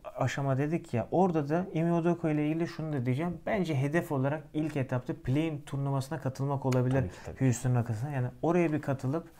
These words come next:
Speaker 1: çünkü, e, yanlış bilmiyorsam bu sene play-in Abu Dhabi'de oynanacak. Yani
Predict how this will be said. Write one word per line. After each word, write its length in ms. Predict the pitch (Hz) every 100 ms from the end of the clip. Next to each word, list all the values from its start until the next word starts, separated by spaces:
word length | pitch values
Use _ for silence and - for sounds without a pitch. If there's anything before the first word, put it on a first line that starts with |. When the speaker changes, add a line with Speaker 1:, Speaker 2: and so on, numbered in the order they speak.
| - - -
Speaker 1:
çünkü, 500 | 151 147 139 151 151 - - -
e, 120 | 110
yanlış 640 | 117 113 117 135 170 170 156
bilmiyorsam 460 | 156 147 143 151
bu 80 | 156
sene 240 | - 151
play-in 520 | 135 139 147 147 170 180
Abu 220 | 131 143
Dhabi'de 280 | 147 147 123
oynanacak. 580 | 117 110 107 104 120 156 - - -
Yani 220 | 107 104